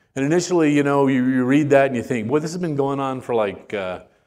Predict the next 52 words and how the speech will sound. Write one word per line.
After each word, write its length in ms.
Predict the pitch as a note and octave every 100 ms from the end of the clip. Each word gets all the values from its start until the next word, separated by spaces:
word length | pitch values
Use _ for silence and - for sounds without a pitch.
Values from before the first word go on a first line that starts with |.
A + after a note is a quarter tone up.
| _ _ _ _ _ A#2
eons 600 | D3 D#3+ F#3 F#3+ - -
of 220 | - B2+
time," 260 | D3+ D#3 - F#3 D#3+ - _
<laughs> 140 | _
well, 320 | B2+ B2+ G#2+
'cause 320 | A#2 A#2+ A2
there's 260 | G#2 B2+ C#3
no 140 | D3+
time 280 | D3+ C#3+ C3+ A#2+
in 120 | A2
eternity, 460 | G#2 B2 A2 F#2+
right? 240 | F#2+ A2+ C3 - - - - _
So 160 | - C3
this 180 | D3 D#3
has 80 | E3
just 180 | D3
been 160 | D#3+ D3
going 300 | D3 D3+ D3
on. 60 | D3+ _ -
So 360 | D3 A#2 A#2+ A#2
are, 220 | - A2+ A2+
are 160 | A#2
any 120 | C#3+
of 60 | D3+
these 160 | C#3+ C3
guys 280 | C#3 B2
tired? 440 | - B2+ C3 D#3 C#3
You 80 | A2+
know, 80 |
"Spell 400 | G#2+ - E3+ F#3+
me. 240 | D3+ F2 D2 - _ - - -
You 60 | A2+
know, 240 | A2 F#2+ - - -
you 140 | D#3
go 140 | E3 E3
in 100 | D3+
and 100 | C#3+
do 120 | C#3
the 80 | A#2+
holy 260 | C3 A#2
for 140 | A2 G#2
a 40 |
while. 220 | G2+ F#2+
I'm 80 | G#2
gonna 100 | A#2+
sit 160 | G#2+ A2+
over 120 | G#2+
here 300 | G#2 G2+ - - - - -
and 80 | G#2+
take 200 | A#2+ G#2
a 40 |
break." 360 | A2 A2 F#2